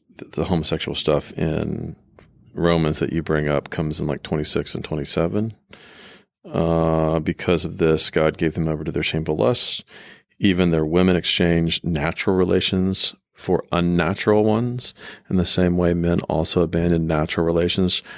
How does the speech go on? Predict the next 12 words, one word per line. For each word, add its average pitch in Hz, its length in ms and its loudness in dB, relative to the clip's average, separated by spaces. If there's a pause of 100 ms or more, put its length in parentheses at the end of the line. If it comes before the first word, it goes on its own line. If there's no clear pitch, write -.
(160)
f-, - 240 -8
with 92 240 2
women 90 480 2 (120)
and 87 220 0
were 85 160 2
inflamed 85 520 0
with 85 140 -4
lust 82 460 0 (400)
for, 87 640 2
uh, 82 420 2
other 82 160 2
men." 85 220 0